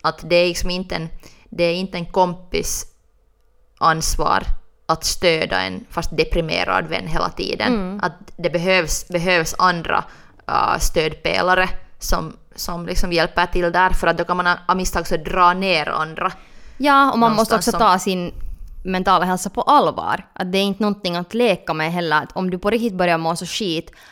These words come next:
Speaker 2: att du inte kommer ur en grop, så då måste, då måste man gå till en professionell. Att det, det borde vara liksom den största självklarheten. Tyvärr är det inte i dagens läge. Men sådär, det, det borde just vara det att, som med vilken annan grej som helst, att om du har någon f-,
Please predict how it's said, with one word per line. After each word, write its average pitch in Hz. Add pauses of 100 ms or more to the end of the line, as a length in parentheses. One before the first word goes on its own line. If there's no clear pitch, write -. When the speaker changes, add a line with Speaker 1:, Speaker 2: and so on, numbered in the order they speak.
(140)
Speaker 2:
att 175
du 180
inte 190 (180)
kommer 175
ur 185
en 165
grop, 180
så -
då 262
måste, 247 (140)
då 254
måste 233
man 202
gå 190
till 202
en 196
professionell. 208
Att 175
det, 180 (100)
det 190
borde 190
vara 160
liksom 160
den 170
största 170
självklarheten. 165
Tyvärr 202
är 190
det 165
inte 196
i 170
dagens 165
läge. 175 (420)
Men 156 (140)
sådär, 151
det, 170
det 185
borde 180
just 170
vara 170
det 143
att, - (180)
som 220
med 220
vilken 220
annan 196
grej 180
som 190
helst, 190
att -
om 151
du 165
har 156 (420)
någon 175 (480)
f-, -